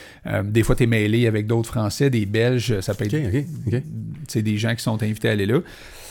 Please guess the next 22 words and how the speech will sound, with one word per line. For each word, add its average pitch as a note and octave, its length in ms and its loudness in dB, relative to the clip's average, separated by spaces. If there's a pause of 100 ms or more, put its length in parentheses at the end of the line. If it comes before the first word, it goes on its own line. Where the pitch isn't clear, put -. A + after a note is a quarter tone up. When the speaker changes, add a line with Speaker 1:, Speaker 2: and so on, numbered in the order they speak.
(180)
Speaker 1:
Euh, G2+ 360 0
pas A2 160 4
juste C3 180 4
par B2 160 4
Anne-Marie, A2+ 380 0
là, E3 100 0
par A#2 220 2
les, G#2+ 220 0
les, G2+ 200 -4
les, G2+ 220 -6
les, G#2 260 -10
les G#2 120 -4
groupes B2 200 0
existants A#2 320 -2
là-bas A2+ 260 2
qui, G#2+ 360 -2
qui - 140 -2
organisent G#2+ 440 0
ça B2+ 120 2
avec G#2 200 0
les A2+ 60 -4
capitaines. A2+ 460 -4